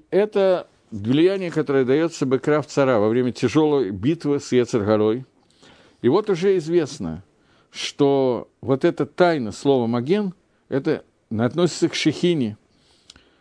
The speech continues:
Нижней шехине, проявление шехини в нижних мирах, что все её сути, они мец-, вся её суть — это мецумцам, она очень сокращает себя для того, чтобы проявиться внутри этого мира.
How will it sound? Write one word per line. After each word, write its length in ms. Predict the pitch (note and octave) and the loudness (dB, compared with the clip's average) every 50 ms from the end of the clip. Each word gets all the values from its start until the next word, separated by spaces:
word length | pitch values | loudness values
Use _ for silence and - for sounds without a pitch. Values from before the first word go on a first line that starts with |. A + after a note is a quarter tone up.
| _ _ _ _ _ _ _ _ _ _ _ _ - | _ _ _ _ _ _ _ _ _ _ _ _ -6
Нижней 420 | A2 C3+ D3+ D3 F#2 E2+ F#2+ G2+ F2+ | -2 0 0 0 0 -2 -4 -6 -6
шехине, 480 | - - G2 - - F#2+ E2+ E2 D#2+ | -6 -6 -8 -6 -4 -2 -2 -2 -2
проявление 540 | - - B2+ C3+ C3+ C#3+ D#3+ E3+ E3+ D#3+ D3+ | 0 2 2 4 4 2 0 -2 -2 -2 -4
шехини 480 | B2+ - - B2+ - - E3+ E3 D3+ C3+ | -6 -6 -8 -8 -4 -2 0 0 2 2
в 80 | A#2 | 2
нижних 480 | B2 C#3 D3 C3+ G2+ A2 A2 G#2 F#2 - | 2 2 2 0 0 0 -2 -2 -2 0
мирах, 480 | A2 G#2 G#2 A2 A#2 A#2 - - - _ _ - - - - - - | 0 2 2 2 2 0 -4 -12 -20 _ _ -20 -20 -20 -20 -20 -20
что 280 | _ - - - - C#3 | _ -14 -4 0 2 2
все 380 | - - - G3+ G#3+ G#3 F#3+ E3+ | 2 0 0 0 2 2 2 2
её 160 | D#3+ D#3 B2+ | 2 0 0
сути, 580 | - - - - A3+ A3 - - A#2+ F2+ D2+ - _ | -2 -4 -2 -2 -2 -2 -2 -2 -4 -4 -4 -4 _
они 360 | G#2+ B2 C3+ D3+ F3 F#3+ F#3+ | 0 2 2 2 2 0 0
мец-, 320 | D3 A2+ C#3 C#3+ C3 - - - B2 | 0 0 0 -2 -2 -4 -4 -6 -2
вся 200 | - - E3 D#3 | 2 2 4 4
её 120 | D3 C#3+ | 2 0
суть — 280 | - - C#3 B2 - C#3+ | 0 -2 -4 -2 -2 -2
это 160 | C3 D3 D3+ | -2 -2 -2
мецумцам, 580 | D3+ D3 - - D#3 D3+ B2+ - D#3 C3 G#2 | -4 -4 -4 -4 -4 -4 -2 0 0 0 0
она 140 | G#2+ A#2 C3 | 0 -2 -4
очень 200 | C3+ A#2+ - C#3+ | -4 -4 -6 -8
сокращает 800 | C3 - - A#2 - C3 C3 B2 - - - D#3 C3+ A2 F#2 - | -8 -6 -6 -4 -2 -2 -2 -2 -2 -2 0 0 0 0 -2 -4
себя 400 | - - A2+ G2 A2+ B2 C3 C3 - _ _ _ _ _ _ _ _ _ _ _ - | -6 -4 0 0 0 0 -2 -4 -10 _ _ _ _ _ _ _ _ _ _ _ -6
для 160 | G2+ B2+ B2 | -4 -2 0
того, 160 | C#3 C#3+ D3+ | 0 0 -2
чтобы 240 | C#3 - - C3 A#2 | -2 -2 -2 -2 0
проявиться 500 | - A#2+ B2+ B2+ B2 C#3 C#3+ - - C#3 | 0 0 0 2 2 0 -2 -2 -2 0
внутри 340 | B2+ B2+ B2+ A2 - C3 B2+ | 0 0 0 0 0 0 0
этого 240 | A#2 - B2+ A2+ | 0 0 0 0
мира. 400 | A2 A2+ A#2 A#2+ B2 C3 C3+ C3+ | 0 0 0 0 -2 -4 -6 -8